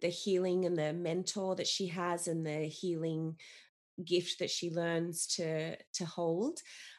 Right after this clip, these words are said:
other than that, her character is at no way, no shape or form like me. She's, you know, this gorgeous golden beauty that is very obsessed with her looks and looking for men with money. And she's very much in that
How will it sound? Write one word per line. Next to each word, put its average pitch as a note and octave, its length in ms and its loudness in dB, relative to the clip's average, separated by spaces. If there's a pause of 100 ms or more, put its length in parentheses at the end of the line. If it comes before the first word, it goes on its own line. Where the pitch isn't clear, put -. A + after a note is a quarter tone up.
(160)
other G#3+ 260 4
than G3 260 4
that, D3+ 300 0
her F#3+ 140 2
character F3 600 0
is D#3+ 560 -2
at - 160 -4
no E3 320 2
way, D3+ 480 0
no D#3+ 140 -2
shape F3 340 -2
or A3+ 120 2
form G3 360 2
like E3+ 300 -2
me. D#3 300 2
She's, E3 400 -2 (360)
you F#3+ 120 -2
know, E3 500 0
this F3+ 320 -8
gorgeous F3 680 2
golden E3 760 -2 (360)
beauty E3 600 -2
that E3 240 -2 (360)
is E3+ 300 -2
very D#3+ 720 0 (340)
obsessed F3+ 460 -4
with F#3+ 120 -6
her G3 140 -2
looks D#3+ 460 -4
and D#3+ 240 -4
looking E3+ 260 -6
for E3+ 160 -8
men D#3+ 640 -2
with F3+ 220 -2
money. D3+ 500 2
And D3+ 140 0
she's E3 260 -2
very D#3 220 0
much D#3 260 -2
in D#3 180 -2
that D3 180 -2